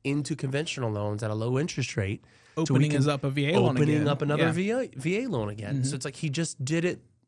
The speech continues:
Speaker 1: the right way,
Speaker 2: Yeah.
Speaker 1: and it's because of the fact that he had the right people telling him about how to take advantage of this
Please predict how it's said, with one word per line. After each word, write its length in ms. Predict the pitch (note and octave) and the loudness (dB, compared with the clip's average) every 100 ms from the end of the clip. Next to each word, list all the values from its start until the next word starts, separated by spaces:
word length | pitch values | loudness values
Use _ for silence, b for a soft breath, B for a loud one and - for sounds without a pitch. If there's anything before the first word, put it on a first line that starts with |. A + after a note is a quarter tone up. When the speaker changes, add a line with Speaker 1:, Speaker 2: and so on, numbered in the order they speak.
| _ B2+ | _ -2
Speaker 1:
the 120 | B2+ | -2
right 400 | A2+ A#2 A#2+ - | 0 0 0 -4
way, 480 | A#2 A2 A2 B2 E3 | -4 -2 0 -2 -4
Speaker 2:
Yeah. 160 | - B2 | -4 -4
Speaker 1:
and 160 | A#2+ A#2+ - | -4 -4 -8
it's 200 | B2+ - | -10 -6
because 500 | C3 - - C#3+ C#3 | -6 -4 -4 -2 -4
of 100 | C3+ | -8
the 80 | |
fact 320 | A#2+ A#2+ A2+ A2 | -8 -6 -6 -8
that 120 | A#2 | -8
he 80 | A2+ | -6
had 360 | A2+ A2+ A#2 b b b - | -4 -4 -6 b b b -2
the 120 | A2+ | 0
right 260 | A2+ A2+ - | 2 0 -2
people 360 | - A#2+ A#2 | -6 -4 -4
telling 320 | - A2+ A2 | -4 -2 -2
him 340 | G#2 A2 G#2+ G#2 b b _ A#2+ | -4 -4 -4 -6 b b _ -6
about 340 | A2+ A#2+ A#2 | 0 0 -2
how 180 | - A2+ | -6 -8
to 80 | G#2+ | -6
take 220 | A#2 A2+ | -8 -8
advantage 400 | G#2+ G#2+ G#2+ A2 | -6 -6 -4 -6
of 100 | G#2+ | -6
this 200 | G#2+ | -8